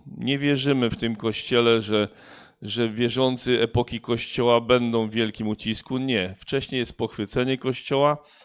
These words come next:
ale ludzie w wielkim ucisku będą się nawracać do Jezusa. I właśnie tu mamy przykład tych ludzi. Ale zobaczcie, co jest ciekawe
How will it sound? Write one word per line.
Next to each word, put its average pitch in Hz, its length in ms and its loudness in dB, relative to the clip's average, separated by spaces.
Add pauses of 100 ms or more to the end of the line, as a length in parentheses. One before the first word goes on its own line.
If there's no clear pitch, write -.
(260)
ale 139 320 6
ludzie 135 500 4
w 127 80 -8
wielkim 123 500 -2
ucisku 131 400 -6
będą 131 400 2
się 131 180 -4
nawracać 139 520 2
do 98 100 0
Jezusa. 90 520 -4 (460)
I 113 80 0
właśnie 143 300 2
tu - 240 -6
mamy 156 300 0
przykład - 540 0
tych 107 180 -6
ludzi. 110 320 -4 (800)
Ale 147 220 6
zobaczcie, 151 440 6
co - 180 2
jest 208 200 4
ciekawe 143 500 2